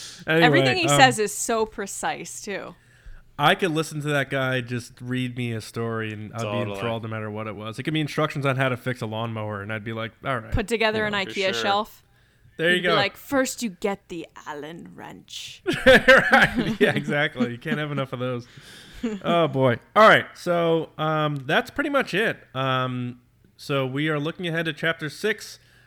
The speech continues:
Speaker 1: one week from today. Um, uh, so, Clayton, I wanna thank you so much for, uh, taking the time, rearranging your
Speaker 3: Pinch
Speaker 1: schedule.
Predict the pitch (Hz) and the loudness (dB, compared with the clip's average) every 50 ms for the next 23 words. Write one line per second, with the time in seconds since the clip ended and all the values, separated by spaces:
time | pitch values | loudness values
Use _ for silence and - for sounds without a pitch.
0 | _ _ - 120 135 143 147 143 147 147 143 - - 135 135 135 127 - - 123 | _ _ -10 -8 -6 -4 -4 -4 -4 -4 -4 -4 -4 -4 -4 -4 -4 -8 -8 -6
1 | 123 127 127 123 120 120 120 117 - _ _ _ _ _ _ - - 127 127 123 | -2 -2 0 0 0 -2 -4 -8 -10 _ _ _ _ _ _ -6 -4 -2 -2 -2
2 | 123 123 120 117 117 113 110 - _ _ _ _ _ _ _ - 131 123 120 120 | -2 -4 -4 -6 -8 -10 -12 -14 _ _ _ _ _ _ _ -10 -8 -6 -4 -4
3 | 120 117 113 - - 131 127 123 - - 185 202 185 165 151 165 208 226 - - | -4 -4 -6 -6 -6 -6 -6 -4 -2 0 0 0 0 0 0 -2 -2 -4 -4 -4
4 | 175 175 - - 147 - 156 156 156 147 151 - - 135 131 131 127 127 123 120 | -4 -6 -6 -8 -8 -6 -4 -2 -2 -4 -4 -4 -4 -2 0 0 0 0 0 -2
5 | 113 - - 147 147 - 151 143 127 - 143 147 147 147 143 143 143 131 - - | -4 -4 -6 -6 -6 -4 -6 -6 -6 -4 -2 0 0 0 0 0 -2 -4 -8 -12
6 | - - _ _ _ - 151 165 175 175 175 175 170 160 165 165 165 151 - - | -20 -20 _ _ _ -2 2 2 4 4 4 2 2 0 0 -2 -2 0 2 4
7 | 156 160 160 143 151 160 156 156 151 151 147 147 - | 4 4 4 4 4 4 4 6 6 4 4 0 -2